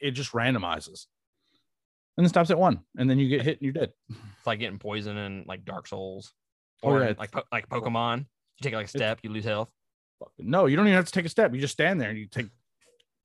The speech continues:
Speaker 1: shit. I'm like, "Fuck."
Speaker 2: I have, I haven't gotten that yet. So I, we're, we're obviously kinda talking about this game kinda passively right now. So we'll kinda get more in depth with this game for y'all. It's,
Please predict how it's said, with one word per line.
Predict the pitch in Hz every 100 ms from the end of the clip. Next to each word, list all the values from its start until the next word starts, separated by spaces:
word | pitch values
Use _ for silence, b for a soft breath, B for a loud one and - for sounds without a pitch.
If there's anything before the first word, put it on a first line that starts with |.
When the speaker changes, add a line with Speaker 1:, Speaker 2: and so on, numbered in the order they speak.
| _ -
Speaker 1:
shit. | - 165 135
I'm | 101
like, | - -
"Fuck." | 214 - _ - _ _ _ _ 113
Speaker 2:
I | 123
have, | 196 -
I | 160
haven't | 202
gotten | 175 - 110
that | 95
yet. | 67 - _ _ _ _ _ _ _ _ _ _
So | 175 160 156
I, | 151 160 156
we're, | 156 160 151 -
we're | 156 160 160 147 151
obviously | 180 175 151
kinda | 123 143 127 110 - _
talking | 131 120
about | 117
this | 110
game | 107 107 101 98
kinda | 101 92
passively | 107 98 110 98
right | 92 92
now. | 98 92
So | - 101 95
we'll | 92 101
kinda | - 117
get | 104 107 _ _
more | 107 113 110 98 _ -
in | 107 98 104
depth | 104 - - - _ _ _ _ _
with | 104
this | 101 -
game | 95 90 87
for | 98
y'all. | 87 85 - _ _ _ _ _ -
It's, | 123 131 - -